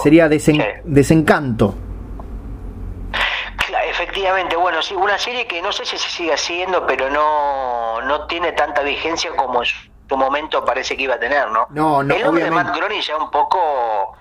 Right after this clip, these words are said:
Speaker 2: quedó como parte de la mitología del siglo veintiuno o ve-, o veinte o veintidós, pero ya está,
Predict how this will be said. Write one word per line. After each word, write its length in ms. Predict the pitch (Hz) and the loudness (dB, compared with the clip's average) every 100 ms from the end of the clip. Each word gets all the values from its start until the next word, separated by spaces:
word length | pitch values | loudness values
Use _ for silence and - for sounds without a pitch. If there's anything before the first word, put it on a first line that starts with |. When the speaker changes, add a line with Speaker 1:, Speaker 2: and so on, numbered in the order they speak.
| - - - - - - - | -20 -20 -20 -20 -20 -14 -6
Speaker 2:
quedó 320 | 127 131 147 | -4 -2 -2
como 360 | 143 135 131 127 | -2 0 0 2
parte 240 | 143 147 | 0 0
de 60 | 143 | -2
la 120 | 135 | -2
mitología 420 | 131 131 127 165 | -4 -2 -2 -2
del 80 | 147 | -2
siglo 300 | 139 147 143 | -2 -2 0
veintiuno 560 | 139 143 147 160 170 180 | 0 -2 -4 -2 0 2
o 260 | - 127 | 2 2
ve-, 100 | 120 | 2
o 140 | 117 123 | 2 2
veinte 380 | 139 147 160 135 | 0 0 0 0
o 20 | |
veintidós, 500 | 127 135 143 190 - - - - - | 0 0 2 2 0 -8 -12 -12 -4
pero 420 | 127 123 113 107 | -2 0 -2 -2
ya 260 | - 127 | -4 -4
está, 380 | 127 - 143 120 | -4 2 4 4